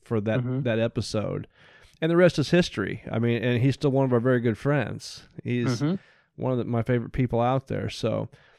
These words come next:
Speaker 1: that was, that was a great time. It, but think about that once again. It seems like a lifetime ago almost,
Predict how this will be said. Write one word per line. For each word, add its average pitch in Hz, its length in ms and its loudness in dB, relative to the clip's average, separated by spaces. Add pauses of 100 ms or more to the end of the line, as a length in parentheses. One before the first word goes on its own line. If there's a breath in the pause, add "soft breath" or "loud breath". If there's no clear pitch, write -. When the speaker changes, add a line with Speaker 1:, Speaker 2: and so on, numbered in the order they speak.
Speaker 1:
that 156 200 6
was, 139 180 6
that 156 160 6
was 139 120 4
a 135 60 4
great 127 280 4
time. 110 280 2
It, 127 220 -4
but 135 160 0
think 160 200 0
about 139 280 4
that 110 140 0
once 120 220 0
again. 117 200 0
It 101 40 -2
seems 143 240 2
like 123 120 4
a 117 40 2
lifetime 110 400 4
ago 104 220 2
almost, 104 560 -6